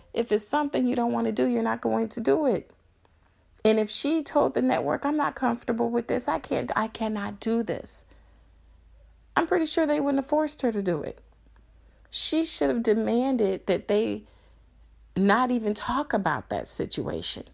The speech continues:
period. It, it's a time and place for everything, and that definitely was not the place or the time for that subject. So I think that after this,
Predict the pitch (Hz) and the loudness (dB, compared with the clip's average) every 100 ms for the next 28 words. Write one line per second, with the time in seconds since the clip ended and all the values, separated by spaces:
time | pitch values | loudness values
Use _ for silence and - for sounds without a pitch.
0 | - - - 415 330 - - - - - | -20 -8 0 2 2 -2 -4 -10 -20 -20
1 | - - - - 240 - 226 240 226 240 | -20 -20 -2 2 2 4 2 4 0 2
2 | 240 247 233 233 233 226 - - 202 208 | 2 2 0 0 0 0 0 0 0 0
3 | 190 190 165 156 160 165 185 - 175 175 | -2 -2 -2 0 -2 0 -2 -2 -2 -2
4 | 185 220 208 202 185 170 156 160 - - | 0 -4 -2 -2 -2 -4 -4 -4 -4 -4
5 | 156 - - 214 339 - - - - - | -8 0 2 2 2 -4 -14 -20 -2 4
6 | 233 220 214 - 113 67 - - - - | 4 2 -2 0 0 -2 -6 -12 -20 -4
7 | 180 175 170 165 - 131 82 - - - | 0 2 0 -2 -2 -2 -2 -8 -10 -14
8 | - - - - - - - - - - | -14 -16 -18 -20 -20 -20 -20 -20 -20 -4
9 | - - 151 147 147 131 - - - 170 | 0 4 4 2 0 -2 -6 -10 0 0
10 | 175 - 170 165 - 156 160 160 - 196 | 2 0 0 0 0 0 0 -4 -2 -2
11 | 170 156 175 233 - | 2 2 2 0 -2